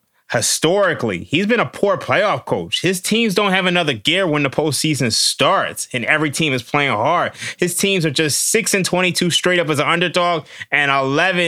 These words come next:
and seventeen against the spread, according to Bet Labs. The injury to Julius Randle, their leading scorer, it looms large for this matchup. And,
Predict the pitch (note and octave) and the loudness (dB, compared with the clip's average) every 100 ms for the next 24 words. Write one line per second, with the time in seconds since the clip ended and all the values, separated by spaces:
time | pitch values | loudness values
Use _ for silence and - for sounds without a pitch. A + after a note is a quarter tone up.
0 | D3 D3 C3 - E3 D#3+ C#3 - E3 F3 | 0 -2 -2 0 0 0 -2 -2 0 2
1 | D#3 B2 A#2 B2 D3+ D3 - C3+ - D3+ | 0 -2 -2 -2 0 -2 -2 -4 0 0
2 | C#3 - D#3 D3 C3+ C#3+ B2 F#2 C#3 C#3+ | 0 -2 -2 -2 -2 -2 -4 0 0 0
3 | A#2+ C3+ C#3 C#3 A#2+ - - - - - | 0 0 2 0 -4 -10 -16 -14 -12 -14
4 | - - C3+ E3 C#3+ D3+ C3 B2+ A2 D#3+ | -8 -6 -2 0 0 0 0 0 0 2
5 | D3+ B2+ A#2 C#3 F3 D#3 G#2 E2 _ _ | 2 0 0 2 2 0 -2 -6 _ _
6 | _ _ _ - C3 C3 D#3+ D#3+ B2+ - | _ _ _ -4 -2 0 2 2 0 -2
7 | D3+ F3 C#3 F#2 C3+ F3+ G#3 F#3 B2 D#3 | 0 2 2 2 2 2 2 0 2 2
8 | A#3 D#3 D3 C3 - C3 A#2+ A2+ B2 G2+ | 2 -2 -2 -2 -2 0 0 -2 -2 -2
9 | F2+ - C#3+ C#3+ C#3 | -2 -2 0 0 -2